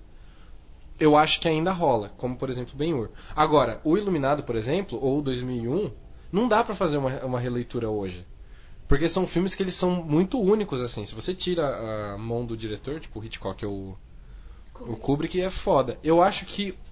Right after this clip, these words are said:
Speaker 1: o Shrek, apesar de a gente não ter, tipo, um diretor que seja muito conhecido, que seja muito forte e tudo mais, pra ter uma mão, assim, é uma marca muito forte no filme, eu acredito que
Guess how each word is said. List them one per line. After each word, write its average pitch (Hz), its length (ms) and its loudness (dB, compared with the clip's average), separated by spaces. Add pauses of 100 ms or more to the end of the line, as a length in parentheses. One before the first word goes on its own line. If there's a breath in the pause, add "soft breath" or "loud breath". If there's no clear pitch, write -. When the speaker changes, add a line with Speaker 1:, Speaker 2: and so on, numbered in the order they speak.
(220)
Speaker 1:
o 214 100 -4
Shrek, 185 760 2
apesar 147 400 0
de 175 80 -4
a 156 40 0
gente 143 220 -6
não 131 100 -6
ter, 135 220 -4
tipo, - 160 -8
um 127 100 -4
diretor 123 460 -2 (640 loud breath)
que - 80 -8
seja 131 180 0
muito 139 220 -4
conhecido, 135 640 -4
que - 100 -14
seja 123 240 -8
muito 135 180 -6
forte 139 640 -2
e 110 40 -8
tudo 127 220 -12
mais, 143 300 -2
pra 117 140 -12
ter 127 100 -6
uma 117 120 -4
mão, 117 260 -4
assim, 113 320 -8 (1200)
é 135 100 -6
uma 127 140 2
marca 131 340 2
muito 127 160 -8
forte 131 320 -4
no 117 80 -8
filme, 185 400 -6 (640 loud breath)
eu 185 200 6
acredito 202 720 -4 (640)
que 165 420 -6